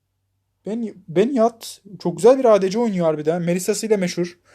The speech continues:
Dünya şampiyonasında. Helal olsun. Çok sağlam oynadı Claude. Harbiden "Yat aşağı." der gibi. Yatırdı Blacklist ekibine. Fan farkı yine eşitlendi. Bu nasıl maç ya? Harbiden ya.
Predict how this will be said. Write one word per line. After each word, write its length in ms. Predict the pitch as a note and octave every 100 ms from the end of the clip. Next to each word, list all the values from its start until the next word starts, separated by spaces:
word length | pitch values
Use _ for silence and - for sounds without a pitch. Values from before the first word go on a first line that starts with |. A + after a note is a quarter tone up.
| - _ _ -
Dünya 280 | D#3+ D#3+ D#3+
şampiyonasında. 880 | E3+ D#3+ D#3+ D3 C#3 D3+ D3+ F#3 - _ _ _ _ _ _ _ _ _ _ _ - -
Helal 240 | D3+ F#3
olsun. 420 | F#3+ F3+ E3 F#3+ _ _ _ _ _
Çok 240 | E3+ D#3 -
sağlam 340 | D#3 D3+ G3+
oynadı 300 | A#3+ G3+ F3
Claude. 360 | F3 D#3+ F3+ - - _ _ _ _ _ _ _ _ _ _
Harbiden 360 | F#3 G#3+ G3 G#3+
"Yat 280 | G#3 D4 C4+
aşağı." 460 | - - G3 E3+
der 140 | G#3 A3+
gibi. 360 | F3+ E3 G3+ - _ _ _ _ _ _ _ _ _ _ -
Yatırdı 640 | D#3 F#3 F3 F#3+ F#3+ - _ _ _
Blacklist 420 | D3+ D3+ D3+ D3+
ekibine. 380 | C#3 C#3+ D3 G#3+ _ _ _ _ _ _ _
Fan 200 | - G#3
farkı 300 | A#3 G3+ A3
yine 120 | F4
eşitlendi. 380 | F4 - F#3+ E3
Bu 60 | G3
nasıl 220 | D4 F4
maç 280 | D4 - G#3+
ya? 320 | G3+ G#3+ G4+ _ _ _ _ _ _ _ _
Harbiden 360 | D#3+ F#3+ A#3+ C#4
ya. 520 | A#3+ G#3+ G3 G#3+